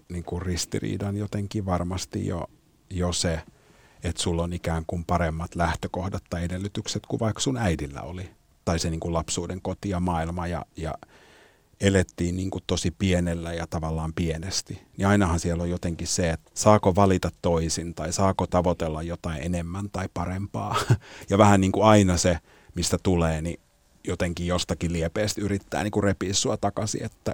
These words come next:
jos sä niinku meet liian kauas, niin sä käännät niinku selkäsi sille, mistä sinä tulet. <laughs> Tai joku sellainen, että ainakin semmoisen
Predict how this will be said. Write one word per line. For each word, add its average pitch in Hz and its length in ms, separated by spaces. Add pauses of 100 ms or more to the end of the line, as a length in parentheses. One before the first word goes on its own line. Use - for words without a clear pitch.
jos 92 280
sä 98 80
niinku 101 180
meet 110 260
liian 113 260
kauas, 98 420
niin 87 220
sä - 120
käännät 92 420
niinku 90 200
selkäsi 98 540
sille, 98 320
mistä 95 320
sinä 92 300
tulet. 101 400 (320)
<laughs> - 320
Tai 90 180
joku 90 240
sellainen, 87 440
että 90 140
ainakin 90 260
semmoisen 90 460